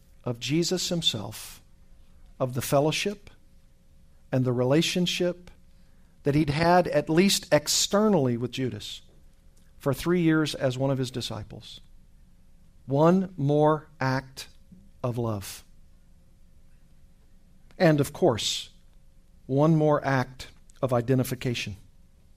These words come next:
So when he had dipped the morsel,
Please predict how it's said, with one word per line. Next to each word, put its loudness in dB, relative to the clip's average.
So -2
when 4
he 2
had 0
dipped -2
the -2
morsel, -4